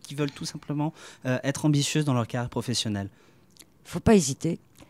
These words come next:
Speaker 2: Il faut pas hésiter, il faut y aller. Euh, je pense que les femmes sont aussi compétentes, euh, que les hommes. Euh, malheureusement, euh, souvent, bon, elles ont un petit complexe, euh,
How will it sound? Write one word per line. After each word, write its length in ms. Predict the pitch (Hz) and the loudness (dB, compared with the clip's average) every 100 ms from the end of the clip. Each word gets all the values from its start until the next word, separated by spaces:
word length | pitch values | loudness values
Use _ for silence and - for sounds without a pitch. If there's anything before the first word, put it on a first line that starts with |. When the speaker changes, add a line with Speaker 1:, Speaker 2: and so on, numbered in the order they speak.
| - - | -20 -12
Speaker 2:
Il 60 | - | -2
faut 140 | 196 | 0
pas 180 | - 254 | 8 8
hésiter, 500 | 226 180 - 220 262 | 8 6 2 4 6
il 80 | 233 | 6
faut 200 | - 262 | 8 8
y 100 | 202 | 8
aller. 420 | 160 156 196 302 - - - - | 6 4 2 -2 -16 -20 -16 -2
Euh, 480 | 156 151 151 151 147 | 0 2 2 2 0
je 120 | 143 | -2
pense 280 | - 202 - | 2 2 0
que 560 | - 165 160 156 151 147 - - - | 2 6 8 8 6 2 -10 -20 -6
les 140 | 160 - | -2 2
femmes 280 | 202 202 | 2 2
sont 320 | - - 160 - | 2 0 -2 2
aussi 280 | 202 - - | 0 0 -2
compétentes, 680 | 190 175 175 175 175 147 - | 0 0 -2 0 -2 -4 -2
euh, 260 | 151 151 151 | 0 0 -2
que 100 | 147 | -2
les 220 | 151 151 | 0 0
hommes. 260 | 196 226 - - - - - 139 | 0 -2 -6 -16 -20 -20 -8 -2
Euh, 200 | 151 151 - _ _ _ _ - | 0 0 -4 _ _ _ _ 0
malheureusement, 960 | 160 196 190 190 170 165 190 196 190 | 6 8 8 6 4 2 4 4 4
euh, 200 | 170 160 | 4 4
souvent, 560 | 151 - 180 175 190 190 | 2 -2 0 2 2 2
bon, 220 | 170 156 | 0 0
elles 180 | 156 151 | 0 2
ont 60 | 151 | 2
un 100 | 151 | 0
petit 220 | - 180 | -4 -8
complexe, 720 | - 156 - 160 170 - - | -4 -4 0 0 0 -4 0
euh, 480 | 139 135 135 135 | 2 2 2 -2